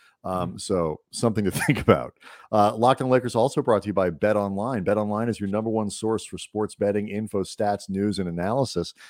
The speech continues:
Speaker 1: You can get the latest odds and trends for every professional and amateur league out there,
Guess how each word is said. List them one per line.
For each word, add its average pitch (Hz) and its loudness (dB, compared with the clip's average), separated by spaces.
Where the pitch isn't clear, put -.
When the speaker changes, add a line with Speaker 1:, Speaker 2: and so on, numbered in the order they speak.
Speaker 1:
You 113 -6
can 123 0
get 156 0
the 127 -4
latest 139 2
odds 117 0
and 113 -2
trends 139 -6
for - -10
every 139 0
professional 147 -2
and 95 -4
amateur 135 -4
league 131 0
out 147 4
there, 120 6